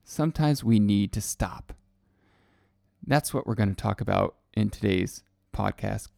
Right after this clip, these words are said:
because I feel like that is the entry point for so many of us with a self-kindness practice,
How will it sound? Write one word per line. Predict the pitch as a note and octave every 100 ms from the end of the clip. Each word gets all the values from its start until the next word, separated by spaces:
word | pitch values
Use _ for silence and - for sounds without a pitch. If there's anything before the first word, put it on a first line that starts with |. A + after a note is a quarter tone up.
| _
because | A2 F#2 A2+ G2+ -
I |
feel | G#2+ D3 C#3
like | A2+ G#2+ - _ _ _ _ _ _ _ _ _ -
that | A#2+ A#2 C3+ -
is | - A#2+ G#2+ - _ _ _ _
the | - A2+ -
entry | A2 - G#2
point | - _ - G2 F#2+
for | - A2+
so | A2+ - - A2+
many | A2 G2 F#2+
of | F#2+
us | F#2+ G#2 -
with | A2+ A2
a | G#2+
self-kindness | - G#2+ - - G2 F#2 -
practice, | F#2+ F#2 - - -